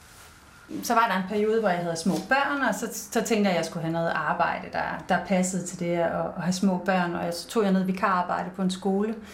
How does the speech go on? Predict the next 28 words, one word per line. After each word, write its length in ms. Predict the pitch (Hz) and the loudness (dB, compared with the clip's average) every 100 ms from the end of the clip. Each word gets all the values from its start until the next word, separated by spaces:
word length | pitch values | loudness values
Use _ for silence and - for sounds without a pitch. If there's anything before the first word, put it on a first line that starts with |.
| - - - - - - - | -16 -14 -14 -14 -14 0 4
Og, 340 | 220 202 196 | 6 6 2
øh, 160 | 185 208 | 2 2
og 100 | 208 | 0
jeg 80 | |
kunne 140 | 208 233 | 2 0
rigtig 220 | 247 - | 0 2
godt 180 | 233 233 | 2 2
lide 300 | 247 277 226 | 0 -2 -2
det 80 | 233 | 2
her 180 | 220 | 2
skoleliv, 760 | 202 - 226 254 240 214 185 165 - - - - | 2 0 0 2 2 2 0 -6 -14 -20 -20 -2
og 140 | 226 220 | 0 2
tænkte, 380 | 233 226 247 | 2 4 2
at, 380 | 226 - 185 - | 2 2 0 0
øh, 160 | 190 175 165 | 2 2 2
at 100 | 185 | 0
så 100 | 247 | 0
kunne 120 | 247 233 | 2 2
jeg 120 | 190 | 4
jo 40 | |
læse 300 | 185 202 226 | 2 2 0
et 80 | - | -4
fag, 520 | - 233 226 - - - - 214 | 0 2 2 -2 -12 -20 -4 0
øh, 320 | 185 170 160 160 | 2 2 -2 -4
på, 320 | - 170 160 | 0 0 0
øh, 200 | 151 151 | -2 -4
på 100 | - | -2
seminariet, 680 | 175 196 175 233 240 170 | 0 2 4 2 2 0